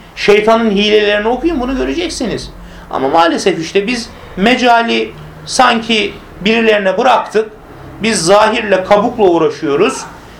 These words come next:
İçle, manayla, kalple uğraşmıyoruz. Birileri de bizi böyle hep zahirle uğraşan, kabukla uğraşan, keyfiyetle uğraşan insanlar olarak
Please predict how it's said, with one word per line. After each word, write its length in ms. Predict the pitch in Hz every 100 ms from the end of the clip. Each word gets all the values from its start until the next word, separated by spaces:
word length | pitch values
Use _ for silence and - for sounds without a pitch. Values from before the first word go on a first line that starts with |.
| - -
İçle, 320 | 233 - 208
manayla, 600 | 208 214 214 214 208 196
kalple 340 | 226 220 214
uğraşmıyoruz. 920 | 208 208 233 254 196 160 156 262 285 - - - -
Birileri 440 | 180 226 240 226 208
de 120 | 202
bizi 240 | 202 214
böyle 440 | 202 185 196 277 277 - -
hep 180 | 247 247
zahirle 560 | 175 202 196 214 196 175
uğraşan, 640 | 170 147 131 - 190 - - - -
kabukla 420 | - 202 240 247 208
uğraşan, 560 | 170 139 135 196 277 - - -
keyfiyetle 600 | - 220 226 254 269 -
uğraşan 320 | 202 214 269 247
insanlar 480 | 233 233 233 233
olarak 400 | 226 196 240 311